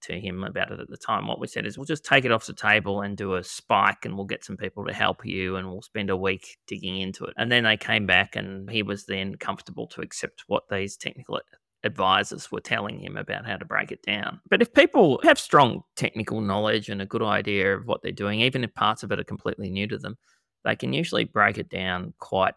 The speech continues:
easily into its components. You've got all the various interfaces. Each one of those is an obvious,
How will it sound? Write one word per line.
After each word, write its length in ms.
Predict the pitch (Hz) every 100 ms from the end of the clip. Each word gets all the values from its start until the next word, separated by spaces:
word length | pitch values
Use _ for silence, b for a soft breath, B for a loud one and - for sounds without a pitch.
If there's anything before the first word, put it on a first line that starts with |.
| -
easily 480 | 98 95 95 - 101
into 420 | 98 - 90 95
its 300 | - - -
components. 720 | - 98 - 107 - - - -
You've 140 | 127
got 160 | 135 151
all 100 | 190
the 80 | 127
various 380 | 131 127 113
interfaces. 640 | 117 117 90 95 - 160 -
Each 200 | 113 -
one 160 | 110 104
of 60 |
those 340 | 101 101 98 98
is 100 | 95
an 60 |
obvious, 420 | 104 101 95 95